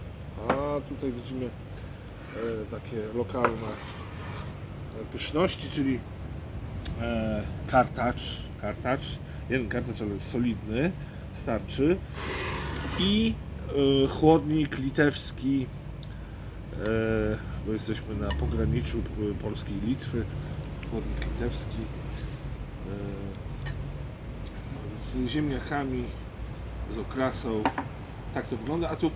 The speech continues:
w ogóle widać dwa budynki, te dwa budynki mieszkalne. Są to identyczne bloki, ten, ten, ten wzór, y, co mój, mój na Grodgera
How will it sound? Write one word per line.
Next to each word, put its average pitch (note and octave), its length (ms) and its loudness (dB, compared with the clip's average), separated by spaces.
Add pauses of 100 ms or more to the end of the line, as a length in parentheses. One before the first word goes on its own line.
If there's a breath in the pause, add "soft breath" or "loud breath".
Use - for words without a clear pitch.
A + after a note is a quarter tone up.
(160)
w - 40 -2
ogóle D#3 340 6
widać D3 420 0 (140)
dwa D#3 240 4 (420)
budynki, C3+ 580 2
te C3+ 80 -4
dwa A#2+ 180 -2
budynki D3 340 -2 (100)
mieszkalne. C3+ 680 -2 (600 loud breath)
Są D3 100 -2
to D3+ 180 2 (140)
identyczne E3 640 -2
bloki, C#3+ 580 -2
ten, D3 120 -4
ten, C#3 220 -6 (600)
ten C3+ 280 -2
wzór, D3+ 340 2
y, D3 440 4 (140)
co D#3 280 0
mój, G#3+ 260 8 (480)
mój E3 260 0
na D3 200 -2 (840)
Grodgera A#2+ 640 0